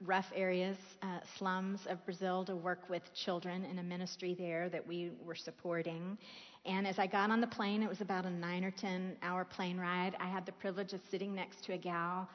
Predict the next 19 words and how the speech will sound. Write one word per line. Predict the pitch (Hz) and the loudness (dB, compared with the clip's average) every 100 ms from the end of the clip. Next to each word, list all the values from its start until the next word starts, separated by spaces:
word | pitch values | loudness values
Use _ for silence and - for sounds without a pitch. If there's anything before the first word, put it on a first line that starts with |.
| - - | -16 -2
who | 202 | 0
was | 185 180 | 2 0
Brazilian. | - 190 180 196 233 147 - 160 - - - | 0 -2 0 0 0 -2 -6 -10 -14 -16 -4
And | 180 | -4
she | - 202 185 | -2 0 -2
attended | - 214 214 190 | 0 2 2 2
U | 220 | -2
C | - 220 202 | -2 4 6
L | 196 | 8
A. | 180 175 180 214 - | 6 4 2 0 0
She | |
was | 185 175 | -2 -4
a | |
college | - 185 202 196 | -2 2 2 0
student | - 208 185 | -2 -2 -2
here. | 165 175 180 196 | -4 -2 0 0
Her | 202 | -2
English | - 185 196 - | -4 -4 -4 -6
was | 208 | -12